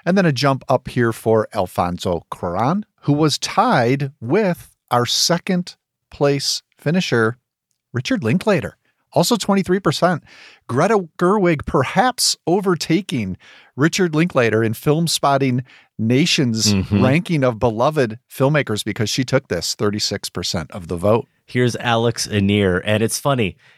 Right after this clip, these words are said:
Speaker 2: you know, tone doesn't come through in email.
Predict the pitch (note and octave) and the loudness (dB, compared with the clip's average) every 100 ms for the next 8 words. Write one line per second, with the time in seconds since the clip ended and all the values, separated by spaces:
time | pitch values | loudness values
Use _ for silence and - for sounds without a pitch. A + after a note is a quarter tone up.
0 | - A2+ G#2+ - - D#3+ E3+ D#3+ B2+ A#2 | -4 0 0 -2 -4 0 2 2 2 0
1 | A#2 G2 - A#2 G#2 - G#2 G#2+ E2+ D2 | 0 -4 -2 0 -2 -4 -2 0 0 -6
2 | _ _ _ _ _ _ - A2 G2 G#2 | _ _ _ _ _ _ -6 0 0 0
3 | A2+ F2+ C#2+ C2 | 0 0 -4 -10